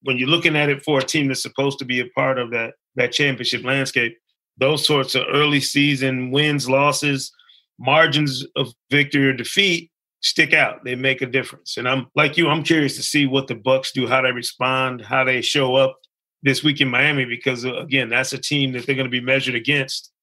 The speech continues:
throughout the course of this season. Uh, power rankings, uh, are on N B A dot com every Monday. John Schuhmann is the author, the,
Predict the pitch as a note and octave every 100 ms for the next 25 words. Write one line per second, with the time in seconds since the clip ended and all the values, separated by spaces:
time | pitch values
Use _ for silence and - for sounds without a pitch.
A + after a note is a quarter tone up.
0 | _ _ _ _ - D3 C#3 B2+ - C3
1 | - B2+ - F#3+ G#2+ G2+ - C3 C3 -
2 | G#3 A3+ G#3 G3+ G3 F#3+ - - _ C#3+
3 | C#3+ D#3+ E3 E3+ E3 E3 D#3+ D#3 D3 E3
4 | D#3 D3+ - _ G3+ F#3+ D3+ C3+ C#3 C3+
5 | C#3 - C#3+ C#3 D3 C#3+ - D3 C#3+ C3+
6 | - G#2+ - - C3 B2+ - B2 C3 -
7 | A2+ G#2+